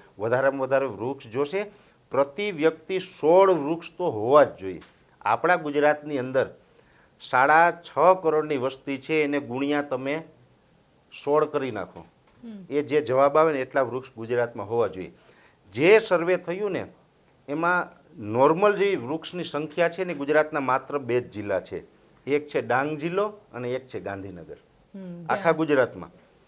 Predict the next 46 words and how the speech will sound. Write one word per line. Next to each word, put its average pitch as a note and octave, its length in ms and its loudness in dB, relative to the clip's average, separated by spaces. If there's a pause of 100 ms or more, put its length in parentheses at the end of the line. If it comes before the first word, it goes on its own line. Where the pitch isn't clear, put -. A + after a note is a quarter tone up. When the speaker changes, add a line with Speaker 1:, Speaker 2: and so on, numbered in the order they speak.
(120)
Speaker 1:
બે C3+ 280 6
જ F3 100 -2
જિલ્લા F3+ 260 4
એવા E3+ 180 6
છે. G3 280 -6
અમારું E3 320 -6
જુનાગઢમાં E3 580 -2
ગીર E3 200 -2
આવે D3+ 180 4
છે, - 180 -12
Speaker 2:
હમ. - 360 -16 (200)
Speaker 1:
ગીર F3+ 160 2
સોમનાથમાં G3 600 -4
ગીર F3 180 -2
જંગલ D#3 320 0
છે, A#2+ 240 -8
છતાં F#3+ 540 0
પણ F#3+ 100 0
વસ્તીની F3 500 -2
દ્રષ્ટિએ E3 540 -4
Speaker 2:
એટલા - 540 -8
Speaker 1:
પ્રતિ F#3+ 80 -8
Speaker 2:
વૃક્ષ G#3 180 -2
Speaker 1:
વ્યક્તિ F3+ 360 -2
Speaker 2:
નથી. F#3 100 -4
Speaker 1:
સોળ D#3+ 220 4
વૃક્ષ D3+ 340 -4
ત્યાં C#3 180 2
નથી. A#2+ 300 -6 (440)
માત્ર D3+ 300 2
Speaker 2:
ઓહ. F#3 60 6
Speaker 1:
બે E3+ 220 4
જ G3 100 0
જિલ્લા E3 260 6
એવા D#3+ 160 8
છે D#3+ 140 -6
કે D#3+ 140 -6
ત્યાં D#3+ 320 -2 (340)
નોર્મલ D#3 360 2
વૃક્ષો D3 380 -6
જે C#3 120 -4
હોવા C3+ 360 4
જોઈએ D3+ 260 -2
એ C3+ 180 0
જ C3+ 100 -12
છે. C#3 320 0